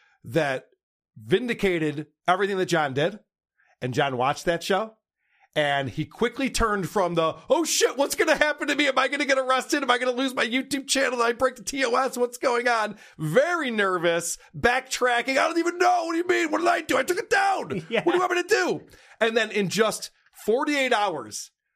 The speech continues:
Speaker 1: celebrating how amazing he is, taking victory laps. But before he does that, I have to play you this clip because this is,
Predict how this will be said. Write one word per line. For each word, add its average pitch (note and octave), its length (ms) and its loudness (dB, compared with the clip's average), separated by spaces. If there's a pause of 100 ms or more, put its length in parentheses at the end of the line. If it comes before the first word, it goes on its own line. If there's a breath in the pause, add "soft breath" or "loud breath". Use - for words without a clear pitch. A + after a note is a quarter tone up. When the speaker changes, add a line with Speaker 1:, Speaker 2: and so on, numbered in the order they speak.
(140)
Speaker 1:
celebrating A#3 720 0
how F#3 120 2
amazing A3 440 0
he A3+ 140 0
is, G#3 560 -2
taking F3 500 -2
victory G3+ 460 -2
laps. F3+ 480 -2 (340 soft breath)
But C#3+ 120 -6
before E3 280 0
he C#3+ 60 -4
does A#2 180 -4
that, F#2 240 -14 (640)
I A#2+ 140 -2
have B2 180 0
to A#2 80 -8
play A#2 300 -4
you G#2 320 -8
this C3 240 -4
clip G2+ 300 -10
because G#2+ 600 -4 (520)
this E3+ 340 -2
is, B2 580 -2